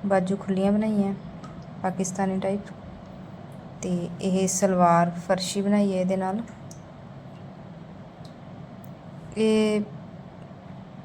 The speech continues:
ਸਾਢੇ ਪੰਜ, ਛੇ ਕੁ ਇੰਚ ਪਹੁੰਚਾ ਤਿਆਰ ਕੀਤਾ ਆਪਾਂ ਇਹਦਾ ਚੌੜਾ, ਤੇ ਯਾਨੀ ਕਿ ਲੰਬੇ ਰੁੱਕ ਤੇ ਚੌੜਾ ਕੀਤਾ ਹੈ ਸਾਢੇ ਨੌ ਇੰਚ।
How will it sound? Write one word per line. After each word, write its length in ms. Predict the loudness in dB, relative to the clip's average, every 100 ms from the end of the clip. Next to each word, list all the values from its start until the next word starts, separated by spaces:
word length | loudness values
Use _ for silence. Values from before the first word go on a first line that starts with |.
| -10 -6
ਸਾਢੇ 300 | 4 6 6
ਪੰਜ, 240 | 4 2
ਛੇ 200 | 2 2
ਕੁ 140 | 4 2
ਇੰਚ 220 | 2 0
ਪਹੁੰਚਾ 340 | 2 4 4
ਤਿਆਰ 280 | 4 4 2
ਕੀਤਾ 280 | 0 -2 0
ਆਪਾਂ 200 | 0 0
ਇਹਦਾ 120 | 0
ਚੌੜਾ, 420 | 2 2 4 2 0 -8 -14 -14 -14 -14 -14 -14 -14 -14 -14 -14 -8
ਤੇ 420 | -2 0 2 0 -4 -10 -12 -14 -14 -16 -16 -2
ਯਾਨੀ 160 | 2 2
ਕਿ 120 | 2 -2 -10 -14 -12 0
ਲੰਬੇ 360 | 4 8 8 8
ਰੁੱਕ 260 | 6 2
ਤੇ 440 | 0 2 4 4 2 2
ਚੌੜਾ 360 | 6 8 8
ਕੀਤਾ 280 | 6 2 4
ਹੈ 140 | 4 4
ਸਾਢੇ 340 | 0 2 4
ਨੌ 180 | 4 2
ਇੰਚ। 320 | 0 -4 -6